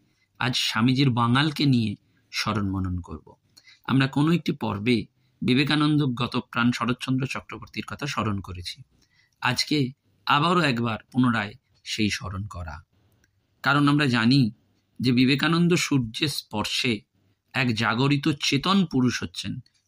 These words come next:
এই শরৎচন্দ্র চক্রবর্তী। এবং সত্যি সত্যি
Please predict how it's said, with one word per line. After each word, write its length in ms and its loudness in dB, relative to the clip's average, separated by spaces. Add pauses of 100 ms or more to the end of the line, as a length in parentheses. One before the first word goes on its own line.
এই 140 0
শরৎচন্দ্র 680 -4
চক্রবর্তী। 720 -16 (1040)
এবং 160 2
সত্যি 260 -2
সত্যি 480 -2